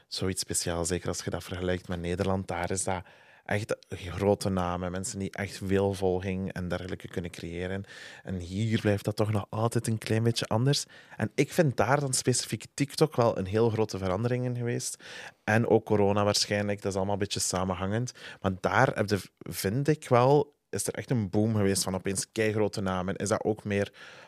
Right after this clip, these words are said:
online en bijvoorbeeld V-, bij V T M Shorts, of wat is het daar? Ehm, ja, die maken nu ook allemaal zo programma's, die influencers,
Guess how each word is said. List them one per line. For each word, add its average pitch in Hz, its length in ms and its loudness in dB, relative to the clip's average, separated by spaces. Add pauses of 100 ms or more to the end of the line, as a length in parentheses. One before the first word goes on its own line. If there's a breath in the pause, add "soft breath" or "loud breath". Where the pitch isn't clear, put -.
(160 loud breath)
online 101 600 4
en 101 180 0
bijvoorbeeld 98 480 0
V-, 95 260 -2 (360 loud breath)
bij 92 180 2
V 92 160 0
T - 80 -14
M 95 160 0
Shorts, 92 500 0
of 98 80 0
wat 98 120 0
is 98 120 -2
het - 140 -8
daar? 98 220 0 (200)
Ehm, 95 420 -4 (380)
ja, 95 220 0
die 101 140 -4
maken 101 280 -2
nu 104 120 0
ook - 200 -2
allemaal 107 260 0
zo 107 80 -6
programma's, 101 540 -2
die - 100 -6
influencers, 107 460 -2